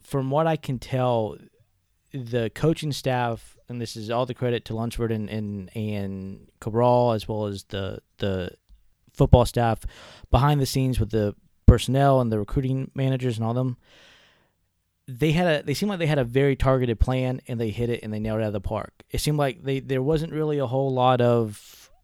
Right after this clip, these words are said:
clamoring around. Well, it wasn't seem like they were really guessing or, or wondering if they're gonna get so-and-so. Um, it seemed like everybody pretty much had their papers in by, like,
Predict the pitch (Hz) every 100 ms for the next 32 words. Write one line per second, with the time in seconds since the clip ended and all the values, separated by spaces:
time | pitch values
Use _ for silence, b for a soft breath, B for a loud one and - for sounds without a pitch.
0 | - - - 135 143 135 123 127 131 135
1 | 131 - - _ 131 - - 143 143 143
2 | - 131 127 131 123 131 117 113 123 -
3 | 127 117 107 113 107 B B B B 113
4 | 127 131 131 120 - 123 120 113 123 131
5 | - _ - 123 120 127 - 135 139 156
6 | B B B B B B 120 120 113 -
7 | - 139 139 127 131 139 135 139 127 135
8 | 131 131 - 127 120 127 127 120 110 127
9 | 123 110 107 104 104